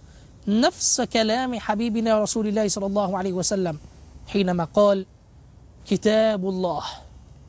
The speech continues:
فيه نبأ من قبلكم وخبر ما بعدكم وحكم ما بينكم، وهو الفصل ليس بالهزل،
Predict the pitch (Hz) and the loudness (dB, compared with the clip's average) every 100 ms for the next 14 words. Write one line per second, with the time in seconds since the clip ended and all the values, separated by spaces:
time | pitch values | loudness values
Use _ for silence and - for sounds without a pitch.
0 | - - - - - - 165 175 196 202 | -20 -20 -20 -20 -10 -2 0 2 2 2
1 | 208 196 214 208 196 202 180 196 - 175 | 2 0 -2 -2 0 0 2 0 -2 -6
2 | 160 - - - - - - - - 185 | -6 -14 -20 -20 -20 -20 -20 -10 -2 0
3 | - 208 202 220 226 220 214 202 185 202 | 2 4 4 2 2 2 2 2 0 -2
4 | - 208 165 - - - - - - - | -2 -2 -4 -12 -20 -20 -20 -20 -20 -10
5 | - 185 - - - 226 247 240 220 208 | -2 -2 0 -2 0 2 4 4 4 2
6 | 208 214 254 247 208 165 - - - - | 0 0 0 0 -2 -4 -12 -20 -20 -20
7 | - - - - - 170 190 208 233 202 | -20 -20 -20 -18 -4 2 2 4 2 2
8 | 285 - 262 262 277 - 220 233 170 262 | 0 0 2 2 0 0 2 2 2 2
9 | 226 214 156 | 2 0 -4